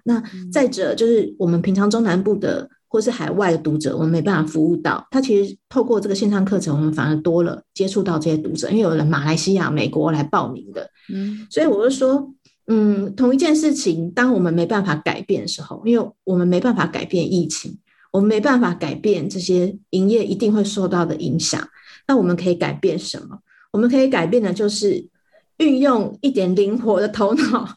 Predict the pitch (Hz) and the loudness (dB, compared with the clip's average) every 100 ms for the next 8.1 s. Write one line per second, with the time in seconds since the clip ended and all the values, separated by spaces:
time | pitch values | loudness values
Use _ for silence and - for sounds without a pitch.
0 | - - 294 311 277 277 214 202 214 277 | -10 -2 0 0 0 -2 0 -2 0 0
1 | 220 214 214 214 - - - _ _ 392 | 0 0 -2 -4 -10 -20 -20 _ _ -2
2 | 392 190 262 269 208 - 269 240 233 214 | -2 -2 0 2 2 0 0 0 0 0
3 | 180 175 - - 127 - - 254 285 294 | -2 -4 -6 -10 -10 -12 -2 2 4 2
4 | 190 240 240 170 196 165 165 175 160 160 | 0 0 0 2 0 0 -2 -2 -4 -2
5 | - 254 285 311 294 262 254 208 220 196 | -2 0 2 2 2 0 2 0 2 0
6 | 190 165 165 214 254 180 160 196 196 - | 0 0 2 2 2 2 0 0 -2 -8
7 | 71 180 - 175 165 156 180 170 - - | -8 -6 -2 -2 -2 -2 -2 -2 -4 -10